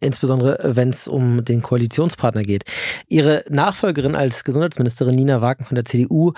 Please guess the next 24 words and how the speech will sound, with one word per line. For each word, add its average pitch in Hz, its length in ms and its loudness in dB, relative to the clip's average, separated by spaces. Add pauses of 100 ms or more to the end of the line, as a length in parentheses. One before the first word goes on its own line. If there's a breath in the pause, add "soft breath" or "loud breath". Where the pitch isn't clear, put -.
(140 loud breath)
hat - 360 -4
aber 143 200 2
auch 151 80 -2
schon 151 140 -2
ein 123 280 0
kontroverses 143 640 -2
Statement 147 400 -4
rausgegeben. 113 440 -2
Und 117 120 0
zwar 135 440 0
hat 147 140 -2
sie - 240 -4
angeregt, 147 560 -2
dass 123 100 -2
es 139 120 -4
bei 123 340 -4
Sportveran-, - 920 -2 (140)
äh, 123 220 -4 (100)
bei 117 140 0
Sportveranstaltungen 147 880 -2
aus 117 160 0
Gründen 180 240 2
des 143 100 -2
Hitzeschutzes - 800 -4